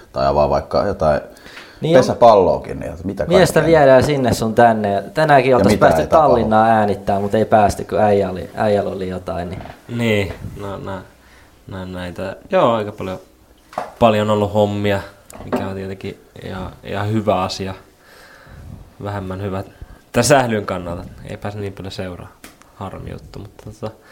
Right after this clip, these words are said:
Speaker 3: joo, ihan, ihan kivasti on tässä nyt niinku syksy, syksy edennyt. Tässä just kattelen samalla Vaatera malja, maljaa tässä. Butchers menee yllättävän.
Speaker 2: Mikä se oli, missä olit tänään?
Speaker 3: Öö, tämmönen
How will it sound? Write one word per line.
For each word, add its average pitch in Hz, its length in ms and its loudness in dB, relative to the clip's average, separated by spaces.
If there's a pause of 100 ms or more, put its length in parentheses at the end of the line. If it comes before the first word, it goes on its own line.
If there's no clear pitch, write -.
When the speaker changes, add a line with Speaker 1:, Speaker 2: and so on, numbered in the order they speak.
(460)
Speaker 3:
joo, 117 300 -4 (520)
ihan, 135 280 -8 (140)
ihan 135 240 -2
kivasti 160 500 2
on 147 120 -4
tässä - 260 -8
nyt 151 200 -10
niinku 151 420 -10
syksy, - 520 -10 (580)
syksy 139 380 -2
edennyt. 113 340 0
Tässä 113 240 -8
just - 140 -14 (120)
kattelen 95 480 -10
samalla 90 400 -6
Vaatera - 440 -8 (280)
malja, 92 440 -8 (360)
maljaa 95 460 -10
tässä. - 300 -10 (300)
Butchers 107 400 -8
menee 101 240 -6
yllättävän. 101 440 -8 (220)
Speaker 2:
Mikä 226 200 4
se 208 60 0
oli, 180 100 2
missä 143 200 2
olit 127 180 2
tänään? 101 380 2 (1080)
Speaker 3:
Öö, 139 240 6
tämmönen 151 460 0